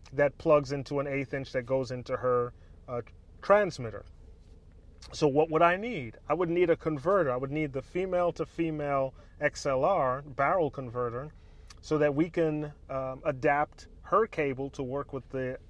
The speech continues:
output of the soundboard. But for the life of me, I couldn't find one. I thought we had it. And I realized I didn't have my kit with me.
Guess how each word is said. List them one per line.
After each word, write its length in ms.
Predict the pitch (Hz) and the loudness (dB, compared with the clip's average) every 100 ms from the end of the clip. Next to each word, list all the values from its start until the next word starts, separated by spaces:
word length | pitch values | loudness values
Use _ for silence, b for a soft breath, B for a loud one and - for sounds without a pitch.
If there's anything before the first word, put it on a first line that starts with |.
| - - | -8 0
output 340 | 143 127 139 | 0 0 -8
of 80 | 120 | -8
the 80 | 120 | -8
soundboard. 640 | - 185 165 120 113 - - - b b b b b b b | -4 -2 -2 -6 -10 -10 -16 -20 b b b b b b b
But 160 | - 165 | 0 2
for 100 | 185 | 4
the 80 | 175 | 4
life 280 | 196 269 175 | 6 4 2
of 60 | |
me, 120 | 170 | 0
I 80 | 170 | 0
couldn't 300 | 190 208 233 | 2 0 0
find 340 | - 269 311 175 | -2 -2 -2 -4
one. 240 | 123 - - - | -6 -8 -12 -4
I 140 | 156 | -4
thought 320 | - 185 190 | -2 0 0
we 140 | 180 185 | -2 -2
had 300 | 180 240 143 | 0 0 0
it. 160 | 127 - b b b b | -6 -12 b b b b
And 120 | 151 | 2
I 100 | 175 | 4
realized 500 | 214 202 185 170 147 - | 6 6 6 6 4 4
I 120 | 165 | 2
didn't 200 | 180 165 | 2 -2
have 240 | 165 160 | -2 -2
my 240 | 151 151 214 | -2 -4 -4
kit 340 | - 254 262 | -6 -6 -4
with 260 | 147 131 - | -4 -6 -6
me. 220 | 117 139 | -14 -14